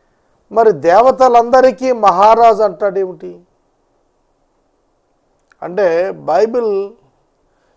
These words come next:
ఇతర దేవతలు ఉన్నారు, వారిని పూజిస్తున్న వారిని గురించి మాట్లాడుతోందా? వివిధ దేవతలు ఉన్నాయి.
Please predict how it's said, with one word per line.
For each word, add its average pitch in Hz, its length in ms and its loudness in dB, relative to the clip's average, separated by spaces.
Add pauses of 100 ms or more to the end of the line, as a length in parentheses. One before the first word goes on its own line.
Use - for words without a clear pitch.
ఇతర 220 320 -2
దేవతలు 196 580 0
ఉన్నారు, 170 760 -4 (920)
వారిని 151 300 0
పూజిస్తున్న 185 720 -10
వారిని 170 340 -6
గురించి 143 320 -16
మాట్లాడుతోందా? 117 960 -16 (2500)
వివిధ 220 320 -2
దేవతలు 254 600 4
ఉన్నాయి. 208 500 -2